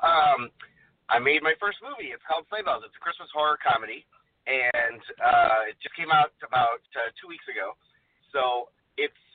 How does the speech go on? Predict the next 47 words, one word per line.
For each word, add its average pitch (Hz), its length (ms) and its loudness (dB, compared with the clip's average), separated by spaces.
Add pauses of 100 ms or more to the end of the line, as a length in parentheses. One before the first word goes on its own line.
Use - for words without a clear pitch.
(300)
been 185 80 -2
a 165 80 2
long 202 400 4
time 214 320 0
in 190 80 -4
the 170 80 -10
making, 147 560 -10
but 127 320 2
it, 135 160 -4 (160)
I, 120 160 -2 (240)
I - 80 0
co-wrote 175 320 2
it 180 80 2
with 147 240 -4
my 127 320 -2
co-writer 139 400 0
Jessica 131 400 -6
Lurson, 139 400 -2
and 120 240 -4
then 120 240 -2
I 131 80 0
directed 113 480 -2
it. 139 160 -6 (720)
And 120 640 2 (320)
it's 139 240 -2
an 139 240 0
indie, 165 320 -4
low-budget 165 640 0
movie, 143 400 -6
and, 104 320 -8
you 127 80 -6
know, 120 160 0
when 127 160 -4
you're 127 80 -2
making 143 320 -2
an 135 80 -6
indie 147 240 -6
film, 170 320 4
you 135 160 -18
kinda 160 320 0
end 143 160 0
up 131 160 -2
doing 143 240 -2
a 110 80 -8
lot 120 320 0
of 120 80 -4
everything - 560 -4